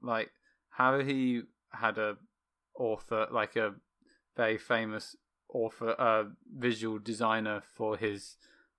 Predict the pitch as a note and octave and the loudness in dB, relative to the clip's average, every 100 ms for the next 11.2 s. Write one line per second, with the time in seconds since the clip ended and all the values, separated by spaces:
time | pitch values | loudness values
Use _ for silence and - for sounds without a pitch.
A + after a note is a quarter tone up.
0 | _ - A2 G#2+ A2+ D3 D3 D#3 D#3 - | _ -4 2 6 4 4 0 0 -4 -8
1 | A2+ - A2 A2+ G#2+ G#2+ A#2 A2 - A2+ | -12 -10 -4 0 2 2 -2 -4 -2 -2
2 | A2+ A2 - A#2+ A#2 - - _ _ A#2+ | 0 -4 2 2 2 -2 -20 _ _ -2
3 | A#2+ A#2 A#2 A2+ A#2 A2 A2+ A2 - _ | 0 4 4 4 2 2 2 0 -4 _
4 | - A#2+ A2+ A2 G#2+ - _ - A2 G#2+ | -2 2 4 2 0 -6 _ -6 0 2
5 | A2 - A2 G#2 C3 A2+ A2 A2 G#2 - | 0 -2 -6 -4 0 2 2 -2 -8 -4
6 | A#2+ A2 G#2+ G#2+ G2+ - - - - _ | -2 -2 -4 -8 -10 -10 -12 -18 -20 _
7 | - _ B2 A2+ A#2 A2+ A2 A#2 - - | -20 _ -4 0 0 0 -2 -6 -8 0
8 | A2+ G#2+ A2+ G#2+ A#2 A2 G#2 - - A2+ | 2 2 -2 -2 -2 -2 -8 -8 -2 -2
9 | G#2+ G2+ _ _ _ _ _ A#2+ A2 G#2+ | -2 -8 _ _ _ _ _ 0 0 -2
10 | G#2 - A2+ G#2 G#2 - B2 A2 G#2+ G#2+ | -2 -4 -6 -6 -10 -8 -4 0 2 2
11 | G#2 | 0